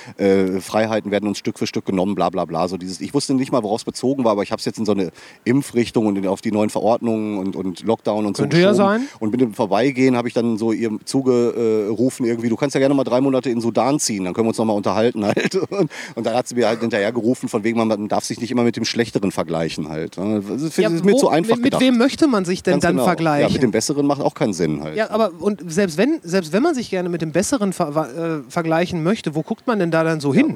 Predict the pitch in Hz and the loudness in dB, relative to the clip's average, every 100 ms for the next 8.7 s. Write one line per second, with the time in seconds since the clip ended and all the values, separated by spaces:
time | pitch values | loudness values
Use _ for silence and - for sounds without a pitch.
0 | 95 120 120 120 - 85 - 82 78 254 | -2 -2 0 -2 -2 -4 -4 -6 -4 -4
1 | 196 - - 117 - 87 175 170 - - | -4 -8 -12 -10 -10 -8 -8 -8 -14 -12
2 | 214 113 101 107 110 - 110 90 131 143 | -10 -8 -4 -2 0 0 0 2 -2 -4
3 | 120 123 117 120 117 113 104 104 101 95 | -6 -6 -8 -6 -4 -4 -4 -4 -4 -6
4 | - 117 107 110 - 113 101 - - - | -4 -2 2 0 0 -4 -4 -6 -4 -4
5 | - - 101 101 - 107 127 - - - | -4 -6 -4 -4 -2 0 0 -4 -20 -20
6 | - 135 - - 120 127 143 135 135 - | -2 0 2 0 0 0 0 0 -2 -2
7 | 117 127 131 110 107 113 - 107 104 101 | -2 -2 -2 -2 -4 -4 0 2 2 -2
8 | - - 104 95 98 117 | -4 -4 -2 0 0 -2